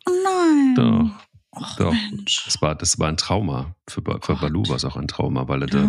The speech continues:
Speaker 2: das wollte er nicht. „Hallo, so bist du tot jetzt? Ich wollte dir gar nichts tun. Ich wollte nur“,
Speaker 1: Och, nee.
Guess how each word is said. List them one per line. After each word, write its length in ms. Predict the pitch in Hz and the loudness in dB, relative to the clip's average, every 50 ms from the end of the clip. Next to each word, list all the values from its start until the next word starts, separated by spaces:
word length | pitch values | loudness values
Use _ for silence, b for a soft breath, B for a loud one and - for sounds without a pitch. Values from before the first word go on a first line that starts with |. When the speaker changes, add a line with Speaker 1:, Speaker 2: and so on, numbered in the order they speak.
| 67 | 2
Speaker 2:
das 200 | 65 - - - | 0 -2 -2 -2
wollte 220 | 73 76 - - 107 | -2 -2 0 0 -2
er 60 | 85 | -2
nicht. 220 | 87 98 90 - b b b | -2 -4 -4 -6 b b b
„Hallo, 260 | - 131 127 131 131 123 | -2 0 2 4 4 4
so 160 | 120 117 113 104 | 2 0 0 0
bist 320 | 104 117 123 131 - - | 2 2 2 2 2 0
du 80 | 110 101 | -2 0
tot 420 | 95 - 101 98 117 160 156 - | 0 2 0 2 2 0 -2 0
jetzt? 300 | 160 156 165 160 - - | 0 0 0 0 -2 -2
Ich 180 | 120 113 - - | -2 -2 -2 0
wollte 240 | 139 123 131 123 104 | 0 0 0 0 0
dir 60 | 92 | -2
gar 140 | 92 101 101 | 0 0 0
nichts 280 | 101 95 90 - - | 0 -2 -4 -6 -8
tun. 340 | - - - 143 190 208 151 104 | -8 -2 0 2 2 2 0 -2
Ich 160 | 104 - - | -4 -4 -2
wollte 200 | 113 110 110 110 | -2 0 0 2
nur“, 280 | 104 101 95 95 95 | 2 0 0 0 -2
Speaker 1:
Och, 220 | - - 147 117 226 | -4 -4 -4 0 4
nee. 600 | 262 262 262 240 220 214 208 202 208 226 220 233 | 4 6 6 4 2 0 0 0 0 0 0 0